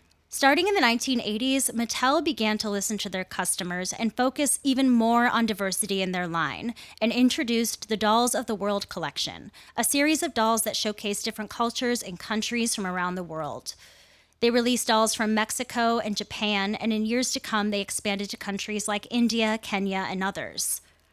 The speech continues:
The first Latina Barbie was released in nineteen eighty-eight, and she was named Teresa. But I guess it was kind of a question mark around her for a while as to what her actual ethnicity was,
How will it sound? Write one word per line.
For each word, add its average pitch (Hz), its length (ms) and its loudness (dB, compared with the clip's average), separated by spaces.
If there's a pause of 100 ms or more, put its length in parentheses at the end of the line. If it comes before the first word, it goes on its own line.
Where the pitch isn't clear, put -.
(100)
The 240 80 -2
first 254 300 2
Latina 262 340 2
Barbie 247 300 2
was 220 180 0
released 220 380 -2
in 202 140 -4
nineteen 214 400 0
eighty-eight, 208 520 -2
and 202 160 -2
she 247 200 0
was 247 160 -2
named 175 420 -6
Teresa. 214 680 -4 (360)
But 233 80 2
I 233 60 4
guess 262 200 2
it 285 60 -2
was 254 100 0
kind 240 220 2
of 220 160 2
a 190 220 0
question 269 500 0
mark 277 300 4
around 269 320 4
her 262 160 0
for 269 160 0
a 262 100 2
while 269 320 4
as 226 200 0
to 240 120 -2
what 202 400 -2
her 208 100 -2
actual 202 500 -2
ethnicity 196 720 -4
was, 269 480 4